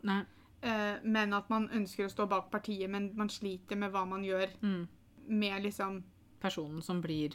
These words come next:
Speaker 2: Ja.
Speaker 1: Ja.
Speaker 2: Personen sa også noe annet som, som fikk meg til å, at det gikk opp et lite lys her. For når vi tok den valgomaten nå,
Speaker 1: Mm.
Speaker 2: det var jo ikke et eneste spørsmål om mental helse.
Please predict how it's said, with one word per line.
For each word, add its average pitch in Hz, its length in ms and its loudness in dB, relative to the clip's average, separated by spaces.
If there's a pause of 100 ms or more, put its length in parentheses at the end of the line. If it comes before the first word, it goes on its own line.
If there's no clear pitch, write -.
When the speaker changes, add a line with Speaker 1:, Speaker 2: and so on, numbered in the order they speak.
(120)
Speaker 2:
Ja. 220 300 4 (120)
Speaker 1:
Ja. 175 200 0 (320)
Speaker 2:
Personen 269 360 8
sa 262 220 10
også 208 240 2
noe 247 120 4 (120)
annet 190 180 -4
som, 214 300 0
som 247 160 4
fikk 240 220 2
meg 196 160 -4
til 220 120 0
å, 208 180 4 (800)
at 208 100 -4
det 254 180 6
gikk - 80 -4
opp - 100 -2
et 202 80 -2
lite 214 260 2
lys 185 280 -6
her. 220 180 6 (400)
For - 160 4
når 254 140 12
vi 233 160 4
tok 233 260 0
den 202 180 2
valgomaten 202 600 4
nå, 285 240 8 (160)
Speaker 1:
Mm. 220 300 6 (400)
Speaker 2:
det 247 100 4
var 247 80 6
jo 214 80 6
ikke 247 140 4
et - 80 -16 (420)
eneste 285 640 4
spørsmål 220 640 0
om 220 100 4
mental 220 360 2
helse. 247 400 2